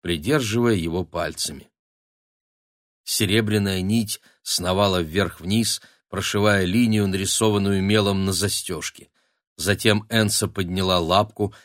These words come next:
осторожно вытащила ткань из механизма, отрезала нитки ножницами и осмотрела работу. Шов получился безупречным, как у настоящей мастерицы.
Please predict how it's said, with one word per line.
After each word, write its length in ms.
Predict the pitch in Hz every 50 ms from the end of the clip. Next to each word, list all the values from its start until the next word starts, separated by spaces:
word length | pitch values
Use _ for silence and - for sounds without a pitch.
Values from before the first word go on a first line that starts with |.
| _ _
осторожно 600 | - 95 95 - - 110 113 123 113 98 104 104
вытащила 540 | 98 104 113 104 107 101 - - 98 98 92
ткань 420 | - - - - 107 104 98 104 -
из 200 | - 98 87 87
механизма, 760 | 92 87 - - 90 85 85 101 110 104 95 107 104 101 - - - _ _
отрезала 580 | - 95 - - 117 127 123 101 95 107 95 92
нитки 360 | 90 90 92 85 - - 90
ножницами 800 | 82 92 123 139 113 123 120 110 - - 117 110 110 110 110 - _ _
и 100 | - -
осмотрела 640 | 101 95 - - 98 92 - - 92 98 98 95 92
работу. 520 | 90 90 78 76 80 71 - - - _ _ _ _ _ _ _ _ _
Шов 440 | - - - - 101 110 107 107 -
получился 640 | - 98 95 95 - - 104 110 107 - - 101
безупречным, 880 | 90 85 90 80 82 87 73 - 85 90 101 101 - - 85 71 76 - _ _ _ _ _
как 220 | - 101 104 -
у 20 | 101
настоящей 840 | 98 98 - - - - 87 80 80 85 90 90 - - - - 87
мастерицы. 800 | 82 85 - - - - 90 76 76 73 - - - - -